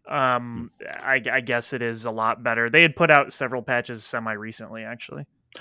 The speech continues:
Speaker 2: Well, yeah, I know they've been releasing patches all along. It's not like they just kinda left that game to die, but, like
Speaker 1: No, no, but I mean, like, very recently, within the
Speaker 2: Hmm.
Speaker 1: past, like, couple weeks, they've put out
Speaker 2: Oh,
Speaker 1: more
Speaker 2: okay.
Speaker 1: patches.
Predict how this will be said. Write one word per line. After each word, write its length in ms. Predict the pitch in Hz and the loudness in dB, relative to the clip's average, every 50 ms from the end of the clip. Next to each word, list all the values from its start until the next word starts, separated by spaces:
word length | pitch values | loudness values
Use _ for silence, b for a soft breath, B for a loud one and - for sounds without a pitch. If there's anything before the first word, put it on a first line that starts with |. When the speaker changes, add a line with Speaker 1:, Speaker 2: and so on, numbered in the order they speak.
| B | B
Speaker 2:
Well, 140 | 151 151 156 | 4 6 8
yeah, 180 | 160 160 135 123 | 10 12 12 10
I 60 | 123 | 10
know 160 | 131 131 120 | 8 6 6
they've 180 | 110 113 104 90 | 4 4 2 2
been 140 | 104 95 95 | 0 -2 -2
releasing 400 | 90 95 98 101 95 - 87 82 | -2 -2 -2 -2 -4 -6 -10 -8
patches 400 | - - 90 90 - - 82 78 | -4 -2 -2 -2 -2 -4 -8 -8
all 160 | 78 78 80 | -8 -8 -8
along. 360 | 82 82 95 104 101 98 95 104 | -6 -4 -2 -2 -2 0 0 -2
It's 140 | 110 - | 2 6
not 120 | 175 165 151 | 8 8 8
like 140 | 127 117 - | 8 6 4
they 120 | 120 110 | 2 0
just 180 | 101 110 - - | 0 0 0 0
kinda 180 | 110 107 101 | 2 2 2
left 260 | 87 92 95 90 - | 2 0 -2 -2 -2
that 160 | - 82 - - | -4 -6 -6 -6
game 200 | 90 87 82 - | -6 -6 -6 -6
to 60 | - | -8
die, 560 | 69 - - - - - - - - - 156 143 | -10 -10 -8 -6 -6 -6 -6 -6 -8 -10 -12 -12
but, 240 | 147 - 143 - - | -12 -14 -14 -14 -10
like 120 | - 196 | 0 2
Speaker 1:
No, 260 | 196 220 214 196 180 | 6 8 10 10 10
no, 240 | 170 165 165 160 147 | 8 8 6 6 6
but 140 | 127 160 160 | 6 6 6
I 80 | 160 | 6
mean, 140 | 156 160 165 151 | 6 6 4 2
like, 160 | 143 139 - | 2 0 2
very 340 | 131 143 143 135 131 127 120 | 4 6 6 6 6 4 2
recently, 400 | 123 123 123 - 131 123 127 127 | -2 -4 -6 -6 -8 -8 -8 -8
within 180 | 123 113 123 123 | -8 -8 -8 -8
the 40 | 120 | -4
Speaker 2:
Hmm. 60 | 95 | -2
Speaker 1:
past, 240 | 127 120 117 - - | -2 -2 -2 -2 -6
like, 120 | 117 - | -10 -6
couple 260 | - 135 120 - - | -6 -6 -6 -6 -8
weeks, 240 | 113 110 107 101 - | -10 -10 -10 -8 -8
they've 200 | - 120 110 - _ | -8 -8 -8 -6 _
put 120 | 131 117 | -6 -4
out 140 | 113 113 110 | -2 -2 0
Speaker 2:
Oh, 40 | 107 | 0
Speaker 1:
more 80 | 120 117 | -2 -4
Speaker 2:
okay. 60 | 113 - | -4 -4
Speaker 1:
patches. 500 | 120 120 120 110 - 123 117 113 - - | -4 -4 -4 -4 -6 -10 -10 -12 -14 -14